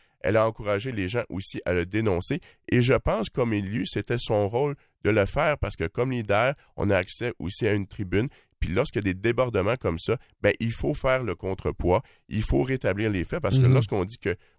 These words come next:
Speaker 1: bon, l'immigration de masse entraîne, euh, des coûts importants, ben, l'immigration dans les faits, puis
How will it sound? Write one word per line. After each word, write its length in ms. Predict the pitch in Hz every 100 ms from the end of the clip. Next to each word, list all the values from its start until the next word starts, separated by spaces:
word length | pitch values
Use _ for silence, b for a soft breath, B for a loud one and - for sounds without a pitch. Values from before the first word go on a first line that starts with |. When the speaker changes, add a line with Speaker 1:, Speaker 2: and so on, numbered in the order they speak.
| -
Speaker 1:
bon, 120 | 104
l'immigration 920 | 104 113 107 104 101 90 - 113 127
de 140 | 107 82
masse 520 | 78 92 117 123 -
entraîne, 560 | 92 76 - 98 113 113 b b b
euh, 100 | 92
des 220 | 92 98 87
coûts 280 | 117 117 - -
importants, 540 | 110 110 - - 104 139 b b b
ben, 380 | 95 104 101 98 82
l'immigration 760 | 95 123 123 110 95 - 139
dans 240 | 110 110 107
les 160 | 82
faits, 180 | - 120
puis 100 | -